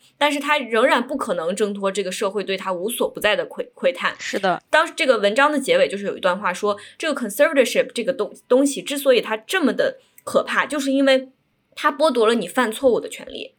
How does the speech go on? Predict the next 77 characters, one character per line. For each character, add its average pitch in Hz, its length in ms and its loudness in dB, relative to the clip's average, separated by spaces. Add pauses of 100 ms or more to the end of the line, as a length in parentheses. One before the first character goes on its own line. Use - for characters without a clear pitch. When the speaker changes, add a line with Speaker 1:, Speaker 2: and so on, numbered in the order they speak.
Speaker 2:
是。 202 400 -4
Speaker 1:
在 311 140 4
布 294 160 0
兰 233 200 4
妮 240 120 -2
脱 311 260 4
离 262 140 4
了 247 100 8
这 262 140 4
个 - 80 -2
conservative 247 540 2
之 262 180 0
后， 262 180 2
她 269 220 0
做 277 200 -4
的 226 120 0
第 254 100 -10
一 381 160 -8
件 349 200 0
错 180 220 0
事， - 160 -8
她 254 140 -4
搞 208 220 -2
砸 190 180 0
的 233 60 -2
第 285 160 -4
一 320 60 -6
件 269 180 2
事 202 120 -8
情， - 200 -12
就 - 120 0
会 226 120 -2
有 160 120 6
人 101 160 0
说 208 220 0
，“哎， 214 220 4
你 269 140 2
看 208 200 -8
看， 170 180 -8
你 156 80 -10
看 160 200 -12
看， - 240 -12
她 190 160 -4
是 226 140 -6
不 208 80 -8
是 196 120 -8
就 190 140 -6
是 190 140 -2
Speaker 2:
果 170 100 6
然。 160 420 0
Speaker 1:
早 180 240 4
知 220 160 -2
道， 226 260 6
哎， 190 200 2
早 180 240 2
知 233 180 -8
当 240 220 2
初 240 180 -6
就 220 120 -4
不 208 100 -6
应 196 120 -2
该 190 120 0
把 156 100 -4
这 180 80 -8
个 175 60 -10
东 185 160 -4
西 185 60 -12
取 - 180 -14
消， 147 260 -6
她 220 140 -6
就 359 220 -2
是 254 80 -2
没 180 100 0
有 156 60 -2
办 165 120 -4
法 160 140 -4
做， 185 260 -2